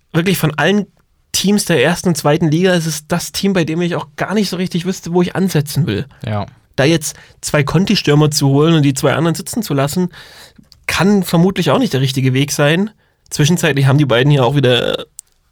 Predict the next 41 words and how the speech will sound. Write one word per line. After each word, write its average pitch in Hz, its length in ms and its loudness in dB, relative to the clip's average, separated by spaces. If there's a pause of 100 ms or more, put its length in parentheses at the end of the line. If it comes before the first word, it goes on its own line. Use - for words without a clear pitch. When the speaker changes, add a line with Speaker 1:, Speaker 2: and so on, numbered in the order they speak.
Speaker 1:
Tore 165 300 0
geschossen, 170 480 -2 (340)
aber 127 140 0
das 131 140 -2
Scoring 151 280 2
ist 147 140 0
halt 131 260 -2
insgesamt 143 560 0
in 127 140 0
Dresden - 360 -4
einfach - 440 -6 (840)
quasi 135 300 0
nicht 143 220 2
vorhanden. 135 480 0
Ich 131 80 -2
hab 143 80 -4
das 139 120 -2
Gefühl, 151 280 0
wenn 156 100 2
die 156 60 2
kein 143 160 0
Powerplay 151 420 2
haben, 156 220 2 (180)
schießen 151 240 0
die 131 80 4
auch 131 120 0
kein 123 120 0
Tor. 151 220 -2 (580)
Speaker 2:
Ja, 131 180 2 (220)
und 127 220 -2
weißt 131 180 2
du, 143 40 0
was 131 120 2
auch 143 140 0
nicht 151 140 2
vorhanden 139 420 2
ist? - 360 -2
Irgendeine 139 380 2
Art 123 200 -2
von 113 180 -2
Trainereffekt. 110 800 -2